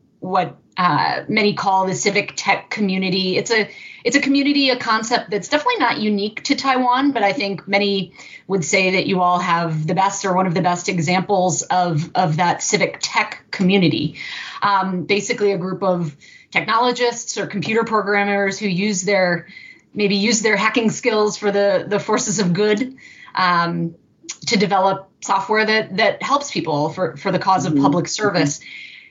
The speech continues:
Speaker 1: Tell us a little bit more, unpack kind of that concept of the civic tech community in general, and then in particular what that looks like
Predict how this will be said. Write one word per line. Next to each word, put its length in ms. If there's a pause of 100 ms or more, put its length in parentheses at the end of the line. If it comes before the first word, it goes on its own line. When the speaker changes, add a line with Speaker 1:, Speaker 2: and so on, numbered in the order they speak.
(180)
Speaker 1:
Tell 200
us 120
a 40
little 180
bit 180
more, 220
unpack 460
kind 180
of 100
that 220
concept 680
of 280
the 100
civic 480
tech 340
community 920
in 160
general, 540
and 180
then 100
in 120
particular 560
what 180
that 220
looks 260
like 380